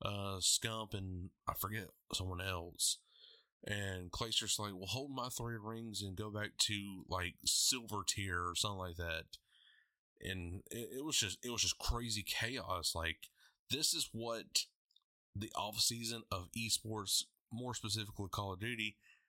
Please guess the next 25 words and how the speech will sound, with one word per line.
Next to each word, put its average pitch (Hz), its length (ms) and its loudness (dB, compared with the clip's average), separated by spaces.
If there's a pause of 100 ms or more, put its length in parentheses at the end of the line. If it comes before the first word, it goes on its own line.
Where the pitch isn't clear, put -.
(240)
is 110 440 2
just 95 400 2
thriving 98 520 0
on, 82 380 -2 (460)
and 95 140 2
people 113 500 -2
love 92 480 -2
it. - 240 0 (220)
And 98 120 2
now 107 200 0
it's 101 160 2
building 110 400 -2
up 123 100 -8
these - 400 4
storylines. 101 960 -2 (420)
Like, 104 280 -2
the 98 80 -2
Call 123 240 0
of 120 60 -8
Duty 120 180 -6
League 113 260 -4
today 98 680 0 (160)
on 95 360 0
November 95 340 -2
twentieth 117 560 -4